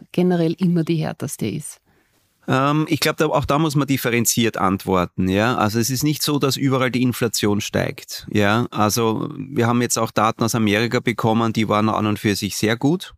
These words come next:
Speaker 2: ja. Also da kann man nicht, nicht meckern dran. Also rein von dem fundamentalen Umfeld schaut's da, ähm, nicht so aus, dass da jetzt, äh, Inflation massiv wieder nach oben anspringt.
Speaker 1: Mhm.
Speaker 2: Aktuell. Schauen wir mal, was
Speaker 1: Mhm.
Speaker 2: die Politik noch mitbringt. Kommen wir noch drauf.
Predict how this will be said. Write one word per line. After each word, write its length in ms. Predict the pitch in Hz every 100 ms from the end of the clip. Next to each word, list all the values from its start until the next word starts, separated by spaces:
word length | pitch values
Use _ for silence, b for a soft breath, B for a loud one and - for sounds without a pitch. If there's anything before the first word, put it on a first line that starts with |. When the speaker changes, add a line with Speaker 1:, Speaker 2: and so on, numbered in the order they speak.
| -
Speaker 2:
ja. 260 | 110 117
Also 220 | 135 104 107
da 140 | 135
kann 180 | - 110
man 160 | 110
nicht, 200 | 107 107
nicht 200 | 110 107
meckern 340 | 104 101 127 117
dran. 360 | 113 110 120
Also 160 | 107 107
rein 260 | 104 110 117
von 220 | 113 107
dem 100 | 101
fundamentalen 680 | 110 101 104 101 98 107
Umfeld 520 | 104 110 104 101 98 -
schaut's 340 | 98 95 -
da, 240 | 101 101
ähm, 640 | 98 92 95 98 95 85 95
nicht 220 | 117 -
so 200 | - 113
aus, 280 | 104 104 -
dass 180 | - -
da 80 |
jetzt, 320 | 98 - - 104
äh, 140 | 98
Inflation 640 | 98 101 104 98 - 101 98
massiv 380 | 101 - 98
wieder 240 | 101 - 98
nach 140 | 101
oben 220 | 50 104
anspringt. 560 | 50 104 - 95 202 196
Speaker 1:
Mhm. 280 | 190 196 196
Speaker 2:
Aktuell. 600 | 101 202 - 117 104 85
Schauen 160 | 101 98
wir 100 | 101
mal, 160 | 98
was 140 | 92 87
Speaker 1:
Mhm. 20 |
Speaker 2:
die 60 | 90
Politik 500 | 101 101 - 98 95
noch 140 | 90
mitbringt. 420 | - - 87 87
Kommen 160 | - 101
wir 60 |
noch 180 | 92 -
drauf. 320 | - 80 -